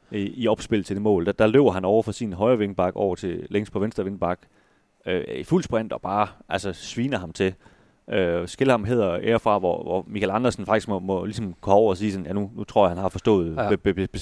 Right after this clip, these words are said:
Speaker 1: be-, beskeden", ikke? Øh, og det, det fortæller jo også noget om en mand, der ligesom mentalt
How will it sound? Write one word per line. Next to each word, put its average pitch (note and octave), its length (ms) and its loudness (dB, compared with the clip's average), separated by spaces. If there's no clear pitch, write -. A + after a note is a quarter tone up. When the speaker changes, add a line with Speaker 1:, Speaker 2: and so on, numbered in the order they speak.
Speaker 1:
be-, - 320 -12
beskeden", B2 380 0
ikke? G2 160 -6
Øh, E2+ 460 0
og G#2 120 -2
det, C3+ 180 2
det D3 80 2
fortæller C#3+ 300 4
jo A2 60 6
også B2 140 2
noget C3 80 6
om B2 80 4
en A2+ 80 0
mand, A#2 180 4
der G2 60 4
ligesom G#2+ 380 -2
mentalt G#2+ 640 0